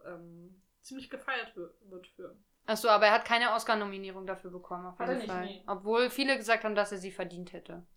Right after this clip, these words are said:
Speaker 1: Genau. Oh, den kann man jetzt schon gucken, der ist schon da.
Speaker 2: Ah,
Speaker 1: Nice.
Speaker 2: cool. Schaff ich nicht mehr, ich muss noch andere Oscar-Filme gucken.
Speaker 1: <clears throat> Ja,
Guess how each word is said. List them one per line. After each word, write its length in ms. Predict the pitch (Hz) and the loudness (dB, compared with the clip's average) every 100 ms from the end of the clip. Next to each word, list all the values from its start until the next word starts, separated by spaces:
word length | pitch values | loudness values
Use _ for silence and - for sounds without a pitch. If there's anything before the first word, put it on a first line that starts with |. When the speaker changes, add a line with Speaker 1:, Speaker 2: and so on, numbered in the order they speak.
| _ | _
Speaker 1:
Genau. 240 | 226 185 220 | -16 -14 -14
Oh, 80 | 294 | -12
den 140 | 262 | -10
kann 120 | 277 | -10
man 100 | 330 | -10
jetzt 140 | 214 190 | -12 -14
schon 100 | 190 | -20
gucken, 220 | 196 196 | -20 -20
der 80 | 202 | -20
ist 100 | _ | _
schon 100 | 220 | -20
da. 180 | 254 247 _ _ _ _ _ _ _ _ _ _ _ _ 190 175 175 | -20 -20 _ _ _ _ _ _ _ _ _ _ _ _ -20 -20 -12
Speaker 2:
Ah, 120 | 370 403 | -8 -8
Speaker 1:
Nice. 180 | - - | -12 -6
Speaker 2:
cool. 200 | 208 190 _ _ _ _ _ _ _ | -6 -6 _ _ _ _ _ _ _
Schaff 240 | - 226 208 | 4 6 6
ich 100 | 190 | 4
nicht 140 | 180 | -4
mehr, 120 | 180 | -4
ich 60 | 175 | -6
muss 140 | 196 196 | -6 -2
noch 80 | |
andere 240 | 190 190 180 | 0 0 -2
Oscar-Filme 500 | 175 180 - 170 175 | -2 -4 -6 -8 -10
gucken. 680 | 180 233 311 320 285 226 196 | -8 -2 2 6 6 6 -2
Speaker 1:
<clears throat> 40 | 202 | -8
Ja, 240 | 180 - | -8 -8